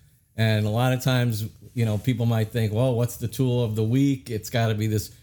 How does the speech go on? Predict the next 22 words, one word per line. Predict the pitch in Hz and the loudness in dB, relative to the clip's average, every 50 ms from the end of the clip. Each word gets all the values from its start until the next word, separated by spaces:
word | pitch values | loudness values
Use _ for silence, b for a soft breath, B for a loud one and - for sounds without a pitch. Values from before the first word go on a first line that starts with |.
| B B 92 | B B -6
grand | 90 104 117 123 123 127 127 123 123 120 120 117 117 110 107 | -2 0 2 2 4 2 2 2 2 2 2 0 0 0 0
reveal." | 104 110 117 113 110 107 123 127 127 127 123 120 117 | 0 0 0 2 2 2 2 2 2 2 2 0 0
But | 104 107 110 107 - b b b b b b _ _ | 0 -2 -2 -2 -4 b b b b b b _ _
even | - 139 151 151 151 147 | -2 0 0 0 0 0
when | 139 139 139 | 0 2 2
we've | 151 170 185 180 | 0 0 0 0
been | 147 123 | 0 0
bringing | 113 120 120 117 110 | 0 2 0 0 0
them | 107 107 | 0 0
out, | 104 101 98 92 90 - - - - 82 | 0 0 0 -2 -4 -6 -10 -14 -10 -4
Rich | 95 113 127 120 - - | 0 0 0 0 -2 -2
did | 131 120 104 87 | -2 -2 0 -2
the | 90 | -2
pencil | - - 127 135 139 131 - 139 131 127 127 | -2 0 2 2 2 0 0 0 0 0 2
one | 127 123 120 123 120 | 2 2 2 0 2
day. | 123 120 120 127 | 2 2 2 2
These | 127 156 208 220 277 | 0 0 -2 -2 -2
are | 226 202 | -2 0
all | 202 208 208 | 2 2 2
the | 202 185 | 0 -2
things | - 190 202 202 196 185 151 | -2 -2 0 0 0 0 0
that | 160 165 165 165 160 - - | 0 0 0 0 -2 -4 -10